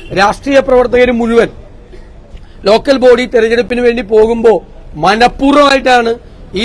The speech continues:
ലോക്കൽ ബോഡി ഇലക്ഷന്റെ സമയത്ത് കേന്ദ്ര തെരഞ്ഞെടുപ്പ് കമ്മീഷൻ ഇത് അടിച്ചേൽപ്പിക്കുന്നത്.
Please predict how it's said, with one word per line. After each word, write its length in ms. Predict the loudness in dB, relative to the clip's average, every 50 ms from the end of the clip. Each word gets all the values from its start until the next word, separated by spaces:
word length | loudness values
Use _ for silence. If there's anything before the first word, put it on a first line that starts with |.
| 0 0
ലോക്കൽ 260 | 0 0 0 -2 -2 0 2
ബോഡി 180 | 2 2 2 2 0
ഇലക്ഷന്റെ 360 | 0 -2 -2 -4 -4 -4 -4 -2
സമയത്ത് 420 | -2 0 0 0 0 0 -2 -4 -4 -4 -6 -12 -18 -20 -14 -6 -2
കേന്ദ്ര 340 | 0 0 0 0 0 0 0 2 2
തെരഞ്ഞെടുപ്പ് 340 | 0 0 0 -2 -2 -2 -2 -2
കമ്മീഷൻ 300 | -2 -2 -4 -4 -2 2
ഇത് 80 | 2 2
അടിച്ചേൽപ്പിക്കുന്നത്. 680 | 2 0 -2 -6 -6 -6 -6 -6 -10 -10 -12 -14 -16